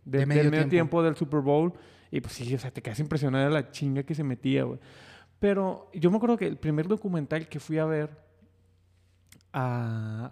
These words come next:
Speaker 1: a, a, ¿cómo se llama? Al cine, güey. Se llamaba, se llama, y también ganó el Oscar, Searching, Searching for Sugar Man.
Speaker 2: Searching for Sugar Man, que
Speaker 1: Era
Speaker 2: es el
Speaker 1: el,
Speaker 2: de
Speaker 1: el,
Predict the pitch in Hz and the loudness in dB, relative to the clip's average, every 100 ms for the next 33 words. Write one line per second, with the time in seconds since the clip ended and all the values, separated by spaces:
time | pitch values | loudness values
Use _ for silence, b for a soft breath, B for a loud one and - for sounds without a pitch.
0 | - - - 120 120 117 - - - - | -16 -20 -14 -10 -10 -10 -12 -14 -16 -16
1 | - - 117 - 135 147 160 151 180 - | -18 -16 -16 -12 -10 -8 -6 -6 -10 -16
2 | - 131 139 - - 208 185 175 180 175 | -6 -2 -2 -2 -2 -2 -2 -4 -6 -10
3 | b b b b _ - 135 131 139 147 | b b b b _ -10 -6 -4 -2 -2
4 | 151 165 165 135 - 139 120 165 208 185 | -2 -2 -2 -4 -4 -4 0 0 0 -2
5 | 175 - - 127 120 127 123 143 156 156 | -4 -10 -8 -6 -4 -4 -4 -2 -2 -2
6 | 160 - 143 143 - 165 156 - 185 185 | -2 -4 -8 -8 -8 -4 -4 -4 -6 -6
7 | - _ _ - - 170 196 - 269 285 | -10 _ _ -20 -4 -4 -4 -4 -4 -4
8 | 269 170 147 - - - 196 190 156 131 | -6 -4 -6 -6 -18 -6 -2 -2 -2 -6
9 | 120 _ b b b b b b b b | -8 _ b b b b b b b b
10 | b b - - 165 165 190 180 147 131 | b b -14 -4 -4 -4 -8 -12 -14 -16
11 | - 151 139 120 123 165 180 226 240 165 | -16 -14 -14 -12 0 2 4 4 4 2
12 | 151 139 135 131 131 123 131 | 2 2 0 -2 -4 -10 -16